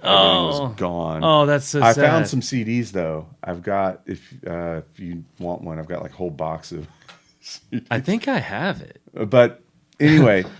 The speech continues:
Speaker 1: <laughs> you were asking about, is it possible if you put too much money into something that, to ruin it? This wasn't a matter of putting more money into it, um, only because we had a studio at our house, and so it, it didn't really,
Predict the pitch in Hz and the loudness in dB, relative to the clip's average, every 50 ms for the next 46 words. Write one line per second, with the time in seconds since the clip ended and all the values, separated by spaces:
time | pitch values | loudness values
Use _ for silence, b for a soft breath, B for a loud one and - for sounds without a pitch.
0 | B B B B _ _ - - 143 147 151 160 143 139 139 135 - 147 131 123 | B B B B _ _ -6 -2 0 2 4 4 4 4 4 2 2 0 0 2
1 | 104 107 101 98 98 - - _ _ _ _ _ _ _ _ _ _ _ _ _ | 4 4 4 4 4 0 -2 _ _ _ _ _ _ _ _ _ _ _ _ _
2 | _ _ _ _ - 110 101 107 - - - 113 107 107 - - 107 98 - - | _ _ _ _ -8 -8 -6 -6 -8 -6 -4 -4 -4 -4 -4 -4 -6 -6 -6 -8
3 | 95 - - - - - - 117 104 101 98 - - 113 110 107 104 98 90 90 | -12 -10 -12 -12 -12 -10 -10 -8 -8 -8 -8 -10 -8 -6 -6 -4 -4 -4 -4 -4
4 | 87 85 - 92 78 - 95 85 - 87 82 78 80 82 76 - - - - - | -6 -8 -10 -12 -12 -12 -12 -12 -10 -10 -10 -8 -8 -10 -10 -12 -16 -20 -20 -16
5 | - - 90 90 95 101 107 104 98 90 85 80 - b b b b b b b | -14 -12 -10 -8 -6 -4 -2 -2 -2 -2 -2 -4 -8 b b b b b b b
6 | - 147 - - 208 185 170 151 127 120 113 113 110 104 98 - - - 104 98 | -8 -6 -2 -2 -2 0 2 2 2 4 4 2 2 0 -2 -4 -6 -6 -4 -4
7 | 92 87 85 - - - - 104 101 104 98 95 98 104 104 104 101 95 95 101 | -4 -6 -6 -10 -18 -14 -10 -8 -6 -4 -4 -2 -2 -2 -2 -2 -2 -2 -2 -4
8 | - 101 92 90 90 90 87 - - - - - - - 95 95 92 92 90 - | -4 -6 -4 -4 -4 -4 -6 -8 -16 -20 -20 -16 -10 -8 -6 -6 -6 -6 -8 -6
9 | 104 107 107 101 95 90 - 92 87 90 87 82 90 92 92 90 87 - - - | -6 -4 -4 -4 -6 -8 -8 -10 -8 -8 -10 -10 -8 -8 -8 -8 -8 -10 -10 -10
10 | 101 90 90 87 85 85 80 78 78 78 80 85 87 90 92 - - 90 85 82 | -8 -8 -6 -6 -4 -6 -6 -6 -8 -10 -10 -8 -6 -6 -6 -6 -6 -10 -10 -10
11 | - - 92 87 82 80 80 80 - - 85 87 80 92 - - 92 90 82 82 | -8 -8 -6 -6 -6 -6 -6 -8 -10 -10 -12 -12 -12 -12 -14 -12 -12 -10 -8 -8
12 | 82 82 80 | -8 -10 -10